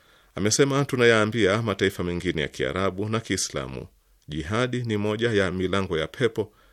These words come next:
ambayo Mwenyezi Mungu ameifungua kwa wateule wake maalumu." Amesema, "Kwa hivyo, chukua hatua ya kuzuia uhalifu wa Israel dhidi ya ndugu zako huko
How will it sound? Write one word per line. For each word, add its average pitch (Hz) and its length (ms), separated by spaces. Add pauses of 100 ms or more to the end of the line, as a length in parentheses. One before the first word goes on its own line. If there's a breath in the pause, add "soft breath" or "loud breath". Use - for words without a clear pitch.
(140)
ambayo 90 380
Mwenyezi 85 340
Mungu 101 260
ameifungua 78 840 (280 soft breath)
kwa 78 160
wateule 82 500
wake 82 360
maalumu." 65 540 (680)
Amesema, 78 600 (320)
"Kwa 71 160
hivyo, 76 440 (260)
chukua 98 400
hatua 85 420
ya 120 80
kuzuia 98 380
uhalifu 85 480
wa 71 140
Israel 73 340 (300 loud breath)
dhidi 95 280
ya 90 80
ndugu 85 240
zako 90 320
huko 78 220